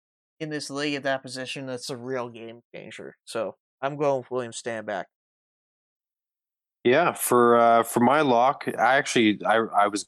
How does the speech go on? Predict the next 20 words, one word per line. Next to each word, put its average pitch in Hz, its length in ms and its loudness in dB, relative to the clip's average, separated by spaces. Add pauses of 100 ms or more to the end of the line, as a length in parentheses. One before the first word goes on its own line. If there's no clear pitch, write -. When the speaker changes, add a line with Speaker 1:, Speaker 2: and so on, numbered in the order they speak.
Speaker 2:
gonna 95 220 2 (260)
pick - 240 -2
William, 95 260 0
but 95 120 -6
you 110 100 0
picked - 260 -4
a 107 40 -2
good 98 180 0
one 92 160 -2
there. 90 280 -2
Uh, 107 240 4
I'm 131 180 0
gonna 156 180 -2
take - 380 -4 (420)
McLeod 131 400 -2
Bethel 123 320 -6
Thompson 123 400 -8
as 107 120 -8
my 113 200 -4
lock. 120 360 0